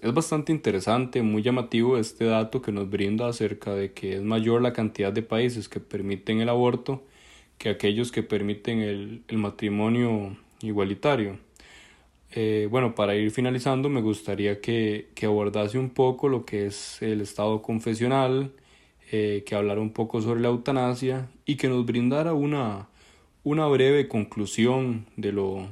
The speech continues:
de lo hablado el día de hoy. Sí, bueno, hay unas cosas que decir en referencia a lo que es el estado confesional y la eutanasia. Para comenzar con el estado confesional, es importante destacar que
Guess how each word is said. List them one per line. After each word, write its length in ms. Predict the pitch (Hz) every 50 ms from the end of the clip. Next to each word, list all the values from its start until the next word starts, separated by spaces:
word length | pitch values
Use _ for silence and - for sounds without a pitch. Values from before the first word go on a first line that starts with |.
| - -
de 100 | 110 101
lo 280 | 104 101 101 98 98
hablado 340 | 95 95 107 123 147 143 120
el 80 | 110 104
día 180 | 107 107 101
de 100 | 98 98
hoy. 200 | 98 98 98 107 - - _ _ _ _ - - _ - - - - - - _ _ _ _ _ _
Sí, 260 | - - - 175 160
bueno, 260 | 131 120 143 139 123 113
hay 80 | 113
unas 220 | 120 139 143 139 -
cosas 340 | - 151 143 151 156 156
que 100 | - -
decir 440 | 110 101 101 101 - - 117 120 127
en 140 | 139 139 135
referencia 800 | 120 113 110 - 104 104 104 110 110 110 110 - 117 110 104 104
a 40 | 104
lo 180 | 104 104 101 -
que 100 | - -
es 140 | 107 - 131
el 80 | 123
estado 420 | 120 117 - - 120 120 120 117 120
confesional 920 | - 127 127 123 123 - 131 123 - - 139 139 139 139 139 147 156 165 - -
y 480 | 135 127 123 113 113 113 113 113 110 110
la 140 | 110 107
eutanasia. 760 | 104 104 104 - - 110 117 135 143 127 113 - - - - - _ - - - - - - - - - - - - _ _
Para 220 | - 131 123 120 120
comenzar 420 | - 120 117 110 117 131 131 131
con 260 | - 175 165 160 160
el 100 | 156 151
estado 400 | 151 147 - - 147 139 139 143
confesional, 760 | 139 147 143 135 - 143 131 135 131 120 117 117 120 127 120
es 160 | 113 110 -
importante 640 | 147 143 131 - 131 120 - - 117 117 120 120 - 135
destacar 720 | 131 131 127 127 - - 113 110 - 113 110 110 113 113
que 300 | - - 127 123 120 120